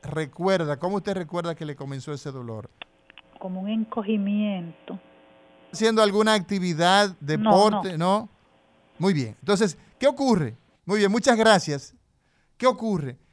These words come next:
Speaker 1: La edad, en ese caso, el proceso osteoartrósico, ¿qué significa eso? Los huesos, los huesos,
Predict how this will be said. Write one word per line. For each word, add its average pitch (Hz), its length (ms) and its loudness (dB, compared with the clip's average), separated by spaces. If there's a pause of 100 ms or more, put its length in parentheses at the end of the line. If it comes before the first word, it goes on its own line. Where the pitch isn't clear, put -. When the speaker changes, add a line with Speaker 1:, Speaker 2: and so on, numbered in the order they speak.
(260)
Speaker 1:
La 220 240 4
edad, 233 440 4 (300)
en 170 200 -2
ese 233 200 0
caso, 160 600 -2
el 170 160 -4
proceso 240 640 0 (180)
osteoartrósico, 196 2000 4 (280)
¿qué 214 120 2
significa 220 720 -4
eso? 107 280 -12 (480)
Los 262 360 8
huesos, 220 760 0 (120)
los 202 280 -6
huesos, 165 540 -8